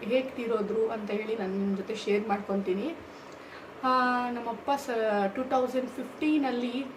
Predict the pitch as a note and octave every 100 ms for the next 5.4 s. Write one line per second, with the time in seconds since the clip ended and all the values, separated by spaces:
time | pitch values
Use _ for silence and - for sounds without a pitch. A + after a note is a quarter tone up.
0 | - - A3+ G3 C4 C4 C4 C4+ A3+ F3+
1 | A3+ A#3+ C4 C4 C4 - - - - -
2 | A3+ A3 G3+ G3 A#3+ - A3+ G#3+ G3+ A3
3 | C#4+ - - - - - A#3+ A#3+ A#3+ C#4
4 | A#3+ A#3 A#3 A#3 A#3+ B3+ - G3 G3+ A#3+
5 | A#3 A3 G#3